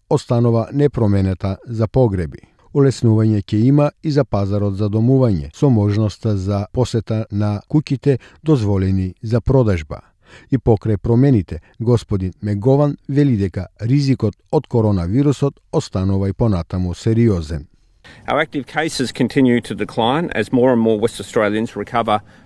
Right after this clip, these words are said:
Speaker 2: from the disease. It's very encouraging, but, but no one, no one should be getting complacent. The threat of covid nineteen is still real.
Speaker 1: Во меѓувреме, некои ограничувања ќе се намалат и во Квинсленд од полноќ во петок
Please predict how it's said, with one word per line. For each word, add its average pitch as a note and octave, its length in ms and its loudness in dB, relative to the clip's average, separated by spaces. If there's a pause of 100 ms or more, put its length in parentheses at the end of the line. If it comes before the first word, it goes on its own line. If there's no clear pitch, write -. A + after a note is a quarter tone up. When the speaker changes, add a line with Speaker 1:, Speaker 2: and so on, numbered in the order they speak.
(120)
Speaker 2:
from G#2+ 160 -2
the G2+ 140 -4
disease. F2 580 -8 (500)
It's - 140 -10
very E3+ 240 2
encouraging, D3 500 -4
but, C3 140 -2 (460)
but A#2+ 200 -6
no D3 220 0
one, C3 360 -4 (420)
no C3 200 0
one B2 460 -4
should A#2+ 180 -6
be G#2+ 80 -4
getting G#2+ 280 0
complacent. - 600 -8 (520)
The A#2 80 -2
threat D#3 220 2
of B2+ 100 -2
covid A#2+ 320 -2
nineteen G#2+ 580 0
is G2 120 -10
still G#2+ 280 -2
real. F#2 320 -6 (680)
Speaker 1:
Во G#2+ 120 4
меѓувреме, G#2+ 560 4
некои B2 320 4
ограничувања B2 800 4
ќе C3+ 120 -2
се C3 160 -2
намалат B2+ 420 2 (140)
и D3 80 2
во B2+ 140 2
Квинсленд A2 520 2 (120)
од C3 200 2
полноќ G#2+ 440 0
во A#2 120 0
петок - 460 -2